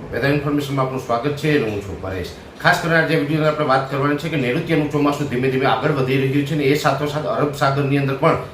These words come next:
એક સિસ્ટમ બની રહી છે. સૌપ્રથમ હું આપને એ જણાવી દઉં કે જેમ ઘણા દિવસથી આપણે માહિતી આપતા હતા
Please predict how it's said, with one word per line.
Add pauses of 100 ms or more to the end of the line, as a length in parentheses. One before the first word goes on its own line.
(120)
એક
સિસ્ટમ
બની
રહી
છે.
સૌપ્રથમ
હું
આપને
એ
જણાવી
દઉં
કે
જેમ
ઘણા
દિવસથી
આપણે
માહિતી
આપતા
હતા